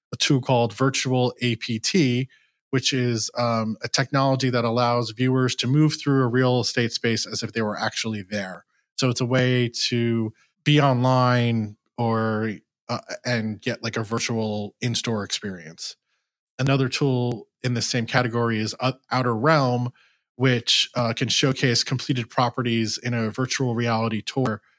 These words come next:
uh, built to scale. The idea is for,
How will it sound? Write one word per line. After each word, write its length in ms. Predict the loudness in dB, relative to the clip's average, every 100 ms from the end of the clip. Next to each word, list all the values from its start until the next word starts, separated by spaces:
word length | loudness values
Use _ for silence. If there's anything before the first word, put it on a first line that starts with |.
| _ _ _
uh, 120 | -4
built 280 | 2 2 2
to 120 | 0 0
scale. 600 | 0 0 0 0 -2 -8 _ 0
The 80 | 2
idea 240 | 4 2
is 320 | 2 0 -2
for, 680 | -8 -2 0 2 0 0 -4